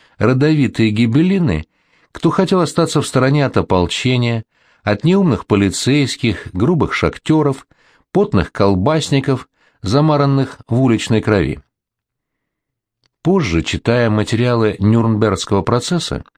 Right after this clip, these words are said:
я узнал, что генерал Франц Гальдер сказал однажды, что руками Гитлера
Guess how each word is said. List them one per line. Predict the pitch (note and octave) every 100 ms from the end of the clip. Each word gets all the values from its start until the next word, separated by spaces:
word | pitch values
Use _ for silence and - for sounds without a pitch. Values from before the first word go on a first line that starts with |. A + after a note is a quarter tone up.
| _ _ _ _ _ -
я | D#2+ F#2+
узнал, | G2+ F3+ F#3
что | - - F#2 F2
генерал | D#2+ F#2 A#2 B2+
Франц | - A#2+ A#2 G#2+
Гальдер | C3+ F3+ E3+ F#2+ - - _ _ _ _ _ _ _
сказал | - B2 D3+ G#3
однажды, | E3+ A2+ F2 D2+ D#2
что | - G#2 G2 G2
руками | G2+ B2+ - E3 D3+ C#3+
Гитлера | C#3 F#3+ D#3 E2+ D#2+ D2